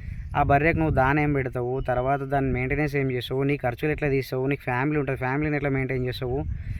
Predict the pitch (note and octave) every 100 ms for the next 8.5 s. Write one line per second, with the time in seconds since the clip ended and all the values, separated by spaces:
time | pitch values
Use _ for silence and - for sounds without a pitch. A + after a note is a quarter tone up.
0 | - - - C3+ E3 F#3+ E3+ D3 D#3+ D#3
1 | C#3 - D3+ D3+ C3+ C3 C3 C#3+ B2+ -
2 | - D#3+ D3+ D3+ D3 C3+ C#3 D3 D3+ D3
3 | - - - - - B2+ D#3 D#3 D3+ D3
4 | D3 D3 D3+ D3 - - - - D3+ D3
5 | C#3 D#3+ D#3 C3+ B2+ C#3+ C#3+ - - -
6 | - - - C#3+ C#3 C#3 D3 C#3+ C#3+ C#3
7 | - C#3+ C#3+ - C3 C#3 C#3+ C#3 C#3 C#3+
8 | C3+ B2+ - B2+